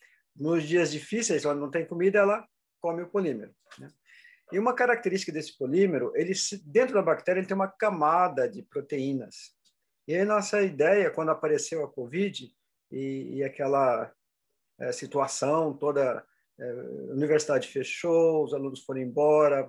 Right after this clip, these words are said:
as pesquisas pa-, lá pararam, e nós nos perguntamos como, como a gente pode, é,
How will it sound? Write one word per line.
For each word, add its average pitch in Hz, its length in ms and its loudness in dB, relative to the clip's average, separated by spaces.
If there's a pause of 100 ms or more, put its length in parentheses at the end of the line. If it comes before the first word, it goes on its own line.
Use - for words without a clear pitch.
(100)
as 127 120 -6
pesquisas 135 480 -8
pa-, 131 160 -2
lá 131 160 2
pararam, 143 680 2 (480)
e 190 100 -2
nós 226 280 0
nos 214 100 -6
perguntamos 190 400 -2
como, 220 240 -4
como 233 220 2
a 247 80 4
gente 202 260 -4 (240)
pode, 180 680 0 (600)
é, 147 500 -2